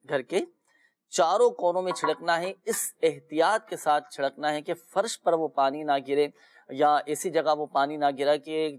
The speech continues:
جہاں پر کسی کا پاؤں پڑے۔ تو اس احتیاط کے ساتھ آپ گھر کے چاروں کونوں میں یہ پانی چھڑک دیجئے۔ انشاءاللہ عز و جل آپ کا گھر آفتوں سے، بلاؤں سے اور اس طرح کے موذی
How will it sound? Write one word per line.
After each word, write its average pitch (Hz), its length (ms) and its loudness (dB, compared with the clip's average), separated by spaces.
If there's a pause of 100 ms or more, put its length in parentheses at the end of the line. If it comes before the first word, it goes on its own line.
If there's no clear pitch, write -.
جہاں 151 240 -2
پر 147 120 -10
کسی 139 240 -12
کا 135 100 0
پاؤں 120 240 -2
پڑے۔ 90 280 -12 (400)
تو 123 240 -8
اس - 260 -2
احتیاط 160 460 0
کے 156 60 -8
ساتھ 151 200 0
آپ 143 180 -2
گھر 135 120 -6
کے - 120 -12
چاروں 135 340 0
کونوں 131 300 -10
میں 139 100 -10
یہ 143 80 -10
پانی 127 300 -6
چھڑک 156 400 -6
دیجئے۔ 147 320 -8 (360)
انشاءاللہ 135 520 0
عز 135 320 -2
و 131 140 -8
جل 139 180 -8
آپ - 220 -18
کا 131 120 -4
گھر 131 140 -8 (120)
آفتوں 123 500 -6
سے، 139 280 -8 (160)
بلاؤں 127 360 0
سے 156 200 -10
اور - 260 -2
اس 190 200 -6
طرح 139 300 -2
کے 156 180 -8
موذی 139 680 -8